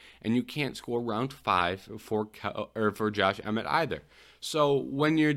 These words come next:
when, when we're having this discussion, it's, it's less of a discussion.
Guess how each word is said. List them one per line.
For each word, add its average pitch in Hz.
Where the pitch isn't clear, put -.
when, 147
when 143
we're 143
having 175
this 135
discussion, 104
it's, 131
it's 139
less 143
of 160
a 139
discussion. 117